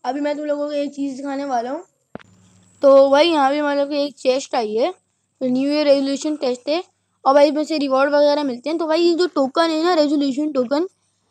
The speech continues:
भाई इससे हमें क्या करना है, हज़ार कलेक्ट करना है और हमें हंड्रेड जेम भी मिल सकते हैं। मैं आप लोग को दिखाता हूँ अभी। तो ये तो नहीं है,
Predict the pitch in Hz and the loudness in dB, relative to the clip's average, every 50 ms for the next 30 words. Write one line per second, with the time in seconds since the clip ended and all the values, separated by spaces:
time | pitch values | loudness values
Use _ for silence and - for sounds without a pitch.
0 | _ - 269 285 381 370 320 - - - 330 320 311 320 339 339 302 320 311 302 | _ 0 0 2 2 2 -2 -4 0 2 2 4 4 4 2 0 -2 -2 -4 -2
1 | 294 294 302 302 285 294 311 285 247 254 247 240 247 247 285 330 - 311 294 294 | 0 0 0 0 0 0 0 -2 -2 -4 -4 -2 0 0 0 0 -2 -4 -2 -2
2 | 302 294 - 277 233 226 240 285 381 403 403 _ _ _ _ _ _ _ - 269 | -4 -4 -6 -8 -6 -6 -4 -4 -4 -4 -4 _ _ _ _ _ _ _ -2 0
3 | 277 330 320 285 262 254 269 294 269 247 269 262 269 285 285 262 247 240 240 226 | 0 2 0 0 0 -2 -2 -2 0 0 -2 -2 -2 -4 -4 -4 -4 -6 -8 -10
4 | - 285 302 294 269 262 254 262 269 - 277 247 240 226 220 202 202 226 240 247 | -8 -6 -4 -2 -2 -2 -4 -6 -8 -6 -6 -6 -6 -6 -8 -10 -10 -10 -10 -8
5 | 240 254 285 330 359 _ _ _ _ _ _ _ _ _ _ _ _ _ _ _ | -8 -6 -6 -6 -8 _ _ _ _ _ _ _ _ _ _ _ _ _ _ _
6 | _ _ _ _ _ _ _ _ _ - 247 247 262 269 294 277 330 320 311 311 | _ _ _ _ _ _ _ _ _ -4 -2 -2 0 0 -2 -4 -4 -2 -2 -2
7 | 302 311 330 359 392 | -2 -2 -2 -2 -2